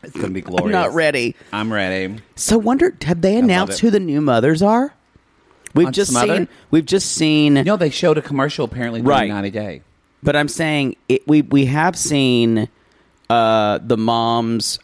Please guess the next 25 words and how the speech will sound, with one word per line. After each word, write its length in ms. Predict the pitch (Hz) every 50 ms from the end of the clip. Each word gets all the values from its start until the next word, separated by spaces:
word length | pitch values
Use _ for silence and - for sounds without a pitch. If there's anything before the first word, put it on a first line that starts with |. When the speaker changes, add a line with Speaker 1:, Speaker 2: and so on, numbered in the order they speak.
| _ _ -
Speaker 2:
the 120 | 110 113
mom 320 | 107 113 113 113 117 117
who 340 | 107 110 123 117 113 113 110
with, 160 | 101 101 104 - _ - 120
who 220 | 120 117 110 107
has 100 | 104 95
the, 140 | - 107 95 - _ -
who 120 | 113 117 113
has 140 | 107 98 -
the 100 | - 104
lesbian 440 | 107 113 117 123 - 127 107 98
daughter, 380 | 92 107 101 101 98 95 98 101
and 160 | 90 104 107
the 40 | 104
mom 320 | 95 101 107 110 107 104 92
wants 300 | 92 101 107 - - -
to 120 | - - 92
put 240 | - - 120 -
the 60 | - 98
turkey 340 | - 120 104 98 - 123
baster 420 | 98 95 95 98 - - 64 64 73
in 60 | 67
her. 180 | 69 80 - - _ _ _ _ _ _ _ _ _ - - _ _ - - _ _ _
Speaker 1:
Yeah. 280 | 104 107 101 92 87 - _ _ _ _ _ _ _ _ -
Speaker 2:
<laughs> 520 | 220 190 208 247 277 254 254 208 180 -